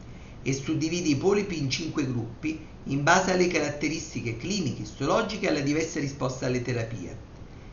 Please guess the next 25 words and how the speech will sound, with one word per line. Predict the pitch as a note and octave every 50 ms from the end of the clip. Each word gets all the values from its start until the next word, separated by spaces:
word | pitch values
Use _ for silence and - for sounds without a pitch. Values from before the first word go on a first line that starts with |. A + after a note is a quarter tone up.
| - - -
Il | C3+ C3
gruppo | B2+ C#3+ E3 D#3+ D#3 C#3+ D3 D3+ D#3+
uno | A3+ A#3 B3 B3 A#3+ - - - -
comprende | - D3+ D3 - C3 D#3+ D#3 D#3 D3 C#3+
il | C#3 B2
polipo | - D#3+ D#3+ D#3+ D#3+ - D3
antrocoanale, | C#3 C#3 C3 B2+ C3+ B2 C3 C3 B2 A#2+ A2 G#2 F#2+ F#2+ G2 G2+ - - - - - - - - - -
in | C3 C3+ C3
genere | C3+ D#3+ E3 E3 D#3 C#3+ C3+
monolaterale, | C3 C3+ C#3 C#3+ C#3+ C3+ C3 B2 A#2+ C3+ B2+ A#2 A2+ A2 G#2+ A2+ A#2 B2+ B2+ B2
tipico | - - F#3+ G3+ G#3 A#3 - G3+
dell'età | F#3+ F3+ F3+ D#3+ C3+ B2+ C3+ -
pediatrica. | - - C#3+ C3 B2 A2+ G#2 F#2 F2 - - - - G#2+ - - - - - - - - - - - - - - -
Origina | B2+ C#3+ D#3 F#3+ G3 D3+ C#3+ D#3 C#3+ C#3
nel | C3 C3 B2+
seno | - - - D3 C3+ C3
mascellare, | B2+ B2 - - - D3 C#3+ D#3 E3+ F3+ F#3 F#3+ F#3+ G3+ G3
fuoriesce | G3 - D3+ C3+ C3+ C3+ C3 C3+ - C3+ B2
da | A2+ A#2+ A#2
queste | - F#3 G#3+ G3+ - - - D3+
e | B2+
vegeta | C3 D3+ D#3+ E3+ F3 F3 F3+ F3+ F3 E3+
nella | E3 D3+ C3+ B2+
fossa | - C3 C3 B2+ - - C3+
nasale | C3 B2+ B2+ - A#2 G2+ F#2+ G2 G2+ A2+